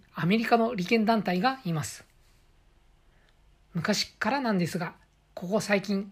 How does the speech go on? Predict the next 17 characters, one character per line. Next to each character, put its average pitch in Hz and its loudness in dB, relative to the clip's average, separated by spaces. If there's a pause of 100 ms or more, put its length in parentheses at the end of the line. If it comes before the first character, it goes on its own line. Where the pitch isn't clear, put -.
富 311 2
に 330 -2
ひ - -6
ど 202 4
く 247 -6
な 190 -2
っ 175 -6
て 175 -4
き 165 -6
ま 139 -4
し - -8
た。 - -12 (2000)
こ 190 -4
の 277 0
本 330 2
で 208 2
は、 190 -2